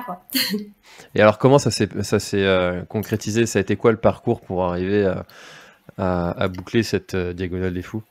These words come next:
Speaker 1: Ça a été un parcours assez compliqué. Donc, alors, si on reprend <laughs> de zéro. Euh, donc déjà, bah, comme je disais, c'était un rêve depuis toute petite. Euh, ensuite, en fait, j'ai eu l'opportunité, ben, d'aller sur l'île avec, euh, mon ex-petite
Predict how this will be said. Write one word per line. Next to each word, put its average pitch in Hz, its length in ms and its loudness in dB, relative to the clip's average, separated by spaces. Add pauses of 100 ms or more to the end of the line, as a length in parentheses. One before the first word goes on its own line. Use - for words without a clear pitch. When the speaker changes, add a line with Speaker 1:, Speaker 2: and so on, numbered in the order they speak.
(120)
Speaker 1:
Ça - 160 4
a 208 40 4
été 208 180 -2
un 269 100 0
parcours 294 340 -6
assez 285 260 0
compliqué. 208 520 -6 (120)
Donc, 180 260 -4 (360)
alors, 202 320 4 (220)
si - 200 -2
on 269 80 2
reprend 254 400 -2 (340)
<laughs> - 320 -10
de 196 140 0
zéro. 202 380 2 (420)
Euh, 190 420 4
donc 196 180 2
déjà, 175 220 0
bah, 156 240 -8
comme 180 100 -2
je 165 60 -2
disais, 190 160 2
c'était 185 220 2
un 156 80 -6
rêve 165 180 -8
depuis 156 500 -14
toute 220 200 -8
petite. 220 460 0 (680)
Euh, 175 500 0 (100)
ensuite, 196 400 0
en 208 100 0
fait, 226 180 -2
j'ai 202 140 -4
eu 185 40 -2
l'opportunité, 254 680 -2
ben, 180 480 -2 (340)
d'aller 185 260 0
sur 180 220 -4
l'île 311 240 -2 (480)
avec, 175 280 -14
euh, 175 40 -10 (880)
mon 175 100 -8
ex-petite 175 680 -12